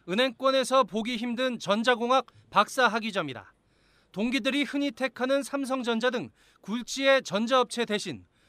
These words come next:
정 대리는 우리은행을 택했습니다. 인공지능을 매개로 방대한 고객 정보와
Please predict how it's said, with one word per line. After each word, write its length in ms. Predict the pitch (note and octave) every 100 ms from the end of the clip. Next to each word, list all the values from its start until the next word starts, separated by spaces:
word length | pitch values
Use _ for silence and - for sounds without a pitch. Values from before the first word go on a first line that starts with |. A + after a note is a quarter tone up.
| _
정 220 | - G#3+
대리는 400 | B3 B3+ C4 C#4
우리은행을 580 | G3 A#3+ C#4 B3+ A#3+ G#3
택했습니다. 680 | - G#3 G3 - C3+ G#2+ - _ _ _ _ _ _ _
인공지능을 760 | F3 A#3 C#4 D4 B3 C4 C4 A#3+
매개로 440 | G#3 G#3+ A#3 C3+
방대한 580 | - F#3+ B3 C4 B3 C#4
고객 360 | F3+ G#3 A#3+
정보와 500 | - A#3 A3 A3+ B3